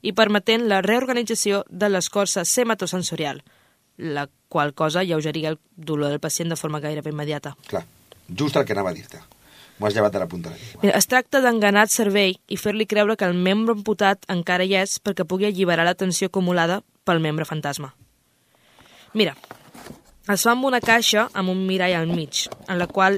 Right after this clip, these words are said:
Speaker 1: la persona posa en un costat del mirall el monyó de l'extremitat amputada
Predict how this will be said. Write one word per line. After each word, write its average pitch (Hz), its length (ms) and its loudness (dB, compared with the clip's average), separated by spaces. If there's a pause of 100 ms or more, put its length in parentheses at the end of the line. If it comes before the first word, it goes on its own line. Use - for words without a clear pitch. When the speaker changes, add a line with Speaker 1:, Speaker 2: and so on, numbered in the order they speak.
Speaker 1:
la 185 160 -2
persona 214 320 0
posa 196 320 2
en 175 160 -2
un 208 160 0
costat 220 320 -2
del 208 160 0
mirall 180 320 0 (160)
el 196 80 4
monyó 196 260 2
de 165 120 0
l'extremitat 165 500 -4
amputada 165 480 -6